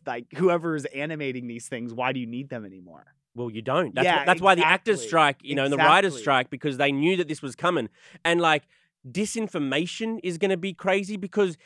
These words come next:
Speaker 2: it's indistinguishable what is real and what is fake. Looking at this
Speaker 1: Oh, I know.
Speaker 2: platform, it
Speaker 1: It's
Speaker 2: just came out
Speaker 1: scary.
Speaker 2: yesterday. You won't be able to tell if a video is real or fake because they'll be able to make Biden seem even older.
Speaker 1: Yep.
Speaker 2: And also,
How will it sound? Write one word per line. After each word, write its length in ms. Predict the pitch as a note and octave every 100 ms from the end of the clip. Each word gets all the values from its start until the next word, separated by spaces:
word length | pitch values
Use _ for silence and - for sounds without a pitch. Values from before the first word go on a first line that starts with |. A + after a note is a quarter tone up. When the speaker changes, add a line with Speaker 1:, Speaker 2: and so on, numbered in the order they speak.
| _
Speaker 2:
it's 200 | G3+ - -
indistinguishable 1080 | B3+ C4 B3+ - A#3+ A#3+ A3 G#3+ E3 D#3+ D#3+
what 320 | D3 F3 A3
is 160 | G#3 D#3
real 340 | D#3 F#3 F#3
and 100 | F3
what 160 | D#3 E3
is 140 | D#3
fake. 360 | - F3 D3+ - _ _ -
Looking 360 | D#3+ G#3+ B3
at 80 | A#3
this 220 | F#3 F3 C3
Speaker 1:
Oh, 140 | B2+
I 60 | A#2
know. 40 |
Speaker 2:
platform, 420 | F#3 A#2+ F3 D3+ D3+
it 40 |
Speaker 1:
It's 60 | D3+
Speaker 2:
just 160 | E3+
came 300 | C#3 F3+ A3
out 60 | G#3+
Speaker 1:
scary. 100 | E3+
Speaker 2:
yesterday. 580 | F#3 - E3+ C3+ B2 C#3 _ _ D#3+
You 160 | E3+
won't 340 | D#3+ F#3+ A3 F#3+
be 140 | G#3+
able 260 | F3+ F#3+ F3+
to 60 | E3+
tell 220 | F3 E3+
if 80 | D#3+
a 60 |
video 380 | C#3+ E3 F3 E3+
is 100 | D3
real 240 | C#3+ E3+ D#3+
or 80 |
fake 300 | C3+ F3+ D#3+
because 380 | D3+ C3 D#3 B2 _ _ -
they'll 180 | E3+ G3+
be 140 | A3+
able 280 | G#3+ G3 F#3
to 100 | F3
make 240 | E3 E3+ D3
Biden 440 | D#3 D#3+ E3 E3
seem 460 | - D#3+ D3 B2 B2 -
even 260 | F#3 B3 B3+
older. 440 | F#3+ C#3 C3+ G3+ _ _ D3
Speaker 1:
Yep. 200 | D3+ F3+
Speaker 2:
And 100 | G#3
also, 500 | G#3 - G3+ F#3+